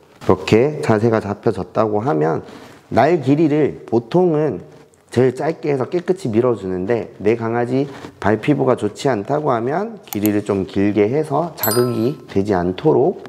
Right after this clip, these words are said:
이렇게 미용을 해주시면 됩니다. 자, 첫 번째로 어렵지 않게 내가 가정에서 그냥 매일매일 나는 해줄 수 있어, 뭐 아니면 일주일에 한 번씩 해줄 수 있어. 이 발바닥을 미는 이유는 이 패드가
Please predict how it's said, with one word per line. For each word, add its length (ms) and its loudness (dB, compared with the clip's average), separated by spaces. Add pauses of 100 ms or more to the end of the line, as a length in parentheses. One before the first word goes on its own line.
이렇게 540 -2
미용을 380 2
해주시면 480 0
됩니다. 500 0 (480)
자, 180 -6 (380)
첫 200 2
번째로 560 2 (680)
어렵지 480 2
않게 320 0
내가 240 -2
가정에서 880 -4 (260)
그냥 340 0
매일매일 760 4
나는 360 0
해줄 220 0
수 120 -6
있어, 440 -4 (120)
뭐 120 0
아니면 380 0
일주일에 340 0
한 120 0
번씩 220 -2
해줄 220 0
수 120 -6
있어. 240 -6 (640)
이 160 6 (220)
발바닥을 560 2
미는 340 2
이유는 300 2
이 100 -4
패드가 680 -2